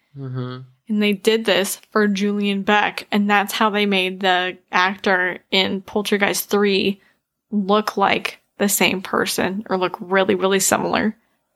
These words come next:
Speaker 2: It's a fucking mask.
Speaker 1: Hmm.
Speaker 2: That's gross. I
Speaker 1: Why
Speaker 2: don't
Speaker 1: is
Speaker 2: like
Speaker 1: that
Speaker 2: that.
Speaker 1: gross?
Speaker 2: He's literally wearing the death moments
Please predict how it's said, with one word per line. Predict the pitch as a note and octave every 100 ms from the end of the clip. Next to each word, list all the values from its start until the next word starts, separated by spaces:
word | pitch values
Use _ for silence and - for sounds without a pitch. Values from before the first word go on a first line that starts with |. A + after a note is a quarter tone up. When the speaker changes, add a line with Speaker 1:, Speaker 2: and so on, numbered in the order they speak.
| _ _ _ _ _ _ _ -
Speaker 2:
It's | G3+
a |
fucking | F#3+ - - E3+
mask. | - - - G3 - - _ _ _ _ _ _ _ _ _ _ -
Speaker 1:
Hmm. | B2+ A#2+ A#2 _ _ _
Speaker 2:
That's | - - -
gross. | - - - G3+ - - _ _ _ _ _ _ _ _ _
I | -
Speaker 1:
Why | A#2
Speaker 2:
don't | A#2
Speaker 1:
is | A#2 -
Speaker 2:
like | C#3
Speaker 1:
that | -
Speaker 2:
that. | D3
Speaker 1:
gross? | F3+ F#3+ _ _ _ _ _ _ _ _
Speaker 2:
He's | - A#3+ A3
literally | A3 B3 D4 D4+ C4+
wearing | G#3 G#3+ A#3+ A#3+
the | G3+
death | E3+ - G3 G3 A#3
moments | G3+ E3+ - -